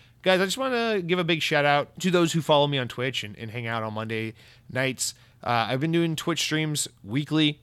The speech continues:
for almost a full year now. This July will mark a year. Um, it's crazy to think I've been doing it ten months, but yeah, it's, it's, it's been a, uh, a little bit of a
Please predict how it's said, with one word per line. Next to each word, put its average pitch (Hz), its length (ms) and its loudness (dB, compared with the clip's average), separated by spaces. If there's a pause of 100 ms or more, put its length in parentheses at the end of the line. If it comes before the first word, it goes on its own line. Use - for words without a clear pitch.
for 135 140 -2
almost 156 220 -2
a 143 40 -8
full 147 180 -2
year 120 240 -2
now. 123 180 -2
This 110 180 -6
July 110 420 -2
will 107 140 -6
mark 107 280 -6
a 104 60 -10
year. 104 360 -6 (380)
Um, 98 260 -12
it's - 100 -14
crazy 117 260 -6
to - 20 -14
think 110 160 -8
I've 107 80 -8
been 101 100 -12
doing 113 160 -8
it 113 80 -10
ten 120 120 -6
months, 139 320 -2 (420)
but 131 400 4 (180)
yeah, 170 220 2
it's, 139 240 2
it's, 170 340 -2
it's 190 180 0
been 294 160 0
a, 269 100 4
uh, 165 600 2
a - 200 -14
little 254 160 -4
bit 233 120 2
of 208 180 6
a - 20 -16